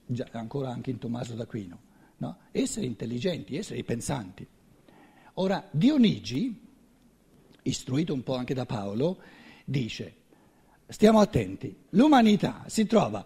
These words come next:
a questo punto infimo della sua evoluzione, l'umanità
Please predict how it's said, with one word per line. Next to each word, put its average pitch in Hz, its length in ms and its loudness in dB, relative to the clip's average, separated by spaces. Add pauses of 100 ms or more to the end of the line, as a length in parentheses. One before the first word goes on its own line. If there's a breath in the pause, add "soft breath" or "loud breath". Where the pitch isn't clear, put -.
(320 loud breath)
a 151 100 -2
questo 202 260 2
punto 247 360 2
infimo 190 380 4
della 147 120 0
sua 185 200 2
evoluzione, 175 800 0 (380 loud breath)
l'umanità 220 720 6